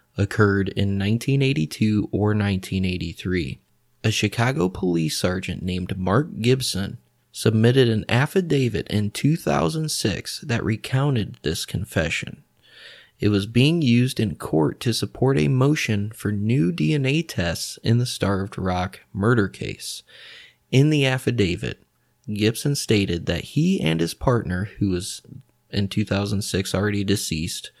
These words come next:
were called to Rush Saint Luke's Presbyterian Hospital to see a terminally ill patient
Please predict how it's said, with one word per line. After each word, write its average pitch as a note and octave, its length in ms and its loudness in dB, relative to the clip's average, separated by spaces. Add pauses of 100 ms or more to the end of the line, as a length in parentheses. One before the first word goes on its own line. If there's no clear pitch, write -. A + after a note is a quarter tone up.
(540)
were A2+ 100 -2
called A2+ 280 2
to G2 100 -6
Rush B2 500 -2
Saint - 400 -2
Luke's G#2+ 540 0
Presbyterian A#2 800 0
Hospital F#2+ 580 -2
to - 180 -10
see F#2+ 220 -4
a D#2+ 60 -6
terminally F#3 840 -2
ill B2+ 240 0
patient A2+ 560 -4